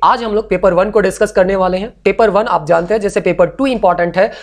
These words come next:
पेपर वन भी है, लेकिन पेपर वन पे हम लोग डिस्कस नहीं कर रहे थे क्योंकि ये बहुत लेंथी टॉपिक है।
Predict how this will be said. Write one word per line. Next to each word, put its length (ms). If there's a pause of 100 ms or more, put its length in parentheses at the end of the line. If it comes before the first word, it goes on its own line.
(140)
पेपर 220
वन 260
भी 140
है, 80
लेकिन 200
पेपर 260
वन 180
पे 80
हम 120
लोग 140
डिस्कस 340
नहीं 100
कर 160
रहे 100
थे 100
क्योंकि 240
ये 140 (100)
बहुत 260
लेंथी 280
टॉपिक 380
है। 80